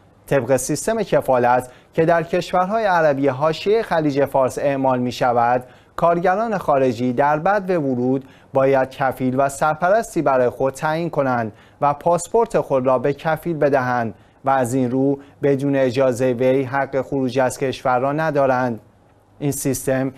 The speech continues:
که از آن به عنوان بردهداری نوین یاد می‌شود،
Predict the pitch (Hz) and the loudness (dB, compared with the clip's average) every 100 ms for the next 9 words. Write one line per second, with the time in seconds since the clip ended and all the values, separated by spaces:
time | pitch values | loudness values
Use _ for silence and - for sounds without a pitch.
0 | - _ 143 131 120 123 123 135 131 - | -16 _ -2 0 0 0 0 -2 -6 -12
1 | _ 151 160 180 226 226 185 165 147 151 | _ 0 0 0 0 0 0 0 0 2
2 | 143 139 139 135 131 127 127 123 113 123 | 2 2 0 0 -2 0 2 2 0 -6
3 | - 123 120 120 127 | 0 2 2 2 0